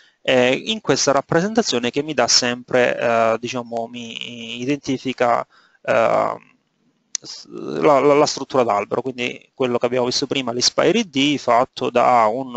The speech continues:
local I D, che è questo, e da, da un namespace, quindi ho tutti gli attributi, in questo caso visualizzati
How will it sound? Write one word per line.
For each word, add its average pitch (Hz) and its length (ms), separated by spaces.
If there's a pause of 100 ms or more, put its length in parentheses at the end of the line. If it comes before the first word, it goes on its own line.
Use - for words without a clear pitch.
local 123 360
I 196 120
D, 131 300 (320)
che 131 140
è 165 80
questo, 127 540
e 120 80
da, 110 500
da 123 100
un 120 120
namespace, 120 760
quindi 120 240
ho 127 240
tutti - 280
gli 131 60
attributi, 131 540
in 131 60
questo 139 240
caso 120 260
visualizzati 120 840